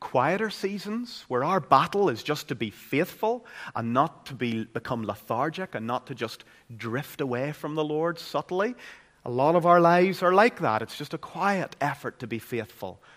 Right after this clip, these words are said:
and to stand fast when subtle, erosive pressures are on us. But there are other seasons in life where acute, hard, painful trials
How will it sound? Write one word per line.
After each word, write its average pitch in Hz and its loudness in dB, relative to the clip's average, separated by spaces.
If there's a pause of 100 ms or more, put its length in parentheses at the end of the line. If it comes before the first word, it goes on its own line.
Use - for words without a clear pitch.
(220)
and 120 -10
to 117 -12
stand 143 -2
fast 113 -2
when 110 -4 (480)
subtle, - -4
erosive 123 -2
pressures 110 -6
are 104 -4
on 95 -10
us. - -20 (560)
But 202 0
there 180 12
are 175 10
other 190 6
seasons 127 -2
in 110 -4
life 107 -4
where 147 2
acute, - -6 (460)
hard, 160 2 (440)
painful 185 -2
trials 131 -6